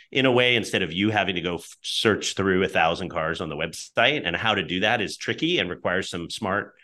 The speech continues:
tech and some smart, um, people interactions on the site, and us, us, um,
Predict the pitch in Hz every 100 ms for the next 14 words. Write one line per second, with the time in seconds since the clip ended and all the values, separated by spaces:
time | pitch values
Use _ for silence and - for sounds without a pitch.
0 | _ _ _ _ - 135 147 - 92 82
1 | 85 90 85 85 - - 87 78 71 78
2 | 101 _ - 139 131 127 - 110 107 107
3 | 113 127 117 113 101 - 110 117 139 -
4 | 87 95 95 - - - - - 101 101
5 | - - - 95 90 85 82 90 123